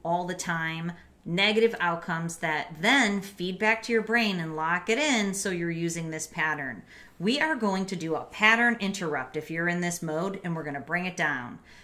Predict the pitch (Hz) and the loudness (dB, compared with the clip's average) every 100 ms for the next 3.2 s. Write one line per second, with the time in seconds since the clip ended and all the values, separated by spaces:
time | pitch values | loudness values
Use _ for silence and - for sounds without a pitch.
0 | - - 160 160 156 285 349 190 160 156 | -20 -14 -10 -8 -2 0 0 -2 -4 -4
1 | 160 180 175 170 - 170 170 196 196 196 | -6 -6 -4 -6 -6 -12 -10 -6 -4 -4
2 | 196 - 165 160 165 147 143 - 160 151 | -6 -4 -4 -2 -2 -4 -4 -8 -8 -6
3 | 147 | -6